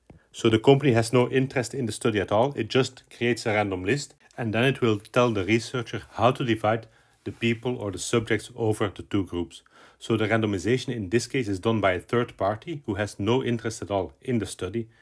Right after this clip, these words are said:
and so you are guaranteed that the randomization is done very objectively. Of course, it is still a randomization, and by coincidence,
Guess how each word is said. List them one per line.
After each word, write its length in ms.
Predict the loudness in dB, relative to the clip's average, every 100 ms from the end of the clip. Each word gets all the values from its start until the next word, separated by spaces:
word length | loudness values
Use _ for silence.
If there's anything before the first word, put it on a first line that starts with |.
| _
and 200 | -8 -6
so 120 | 0
you 180 | 2 4
are 100 | 2
guaranteed 720 | -2 -2 0 0 0 -4 -4 -8
that 140 | -8
the 80 | -6
randomization 880 | -6 -4 -6 -4 -4 -4 -6 -8 -10
is 160 | -10 -10
done 240 | -4 -4
very 380 | -6 -6 -4 -4
objectively. 720 | -8 -10 -12 -14 -20 -16 -16 -16 _ _ _ -20 -20 -20 -20 -10
Of 180 | -6 -6
course, 460 | 6 6 6 0 -8
it 120 | 0
is 140 | 2 2
still 280 | 2 2 4
a 80 |
randomization, 720 | 2 2 2 0 0 -2 0 -2
and 180 | 0 2
by 140 | 2
coincidence, 760 | 0 4 4 4 0 -2 -2